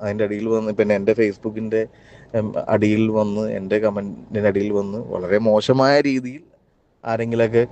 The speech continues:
കമൻറ്റുകൾ അടിച്ചിട്ടുണ്ടെങ്കിൽ അത് നമ്മൾ ഒരു ദിവസം രാവിലെ തുടങ്ങുമ്പോഴോ അല്ലെങ്കിൽ നമ്മുടെ ഫാമിലിക്കോ അല്ലെങ്കിൽ നമ്മുടെ കുടുംബത്തിനോ ഒക്കെ വേദന ഉണ്ടാക്കുന്ന രീതിയിൽ വാക്കുകൾ യൂസ് ചെയ്തിട്ടുണ്ടെങ്കിൽ ഞാനത് ബ്ലോക്ക് ചെയ്ത് കളയാറുണ്ട്. അത്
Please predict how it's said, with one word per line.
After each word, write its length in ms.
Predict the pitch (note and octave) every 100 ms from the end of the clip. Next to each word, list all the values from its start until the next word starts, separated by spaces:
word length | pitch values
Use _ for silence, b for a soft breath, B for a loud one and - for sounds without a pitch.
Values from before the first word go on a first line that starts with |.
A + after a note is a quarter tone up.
| A2+
കമൻറ്റുകൾ 440 | G#2 G#2+ A2+ A#2
അടിച്ചിട്ടുണ്ടെങ്കിൽ 720 | G2+ A2 G#2+ G2 F#2+ G#2+ A#2
അത് 140 | B2
നമ്മൾ 240 | B2+ B2+ C3 B2+ A2+ G2 G2
ഒരു 100 | B2
ദിവസം 340 | B2 A2+ B2+
രാവിലെ 360 | A#2 A2 A2+ A#2+
തുടങ്ങുമ്പോഴോ 520 | A#2 G#2+ A2 A#2+ B2+
അല്ലെങ്കിൽ 400 | G#2+ G2+ G#2 G#2+
നമ്മുടെ 360 | G2+ G2 G#2 G2+
ഫാമിലിക്കോ 680 | G#2 F#2 G2+ G2 A2 - - -
അല്ലെങ്കിൽ 260 | F#2 F#2
നമ്മുടെ 200 | F#2+ F#2
കുടുംബത്തിനോ 480 | G2 F#2 F#2 G#2 G#2
ഒക്കെ 120 | F#2
വേദന 280 | G2+ F#2 G2
ഉണ്ടാക്കുന്ന 400 | G2+ G2 G2 G2 G2
രീതിയിൽ 340 | F#2+ G#2+ D3 B B B B B
വാക്കുകൾ 580 | G#2 G2+ G#2 - A#2+ B2
യൂസ് 260 | G#2 G#2 G2
ചെയ്തിട്ടുണ്ടെങ്കിൽ 520 | A2+ G#2 G2+ G2 B2+
ഞാനത് 480 | C#3 G#2 G#2 G2 G2
ബ്ലോക്ക് 360 | F#2+ F#2+ F#2+
ചെയ്ത് 240 | - G2+ G2
കളയാറുണ്ട്. 520 | F2+ F2+ F#2 F2+ D#2+ - _ _ _ _ _ _ _ _ _ _
അത് 240 | G#2 G2+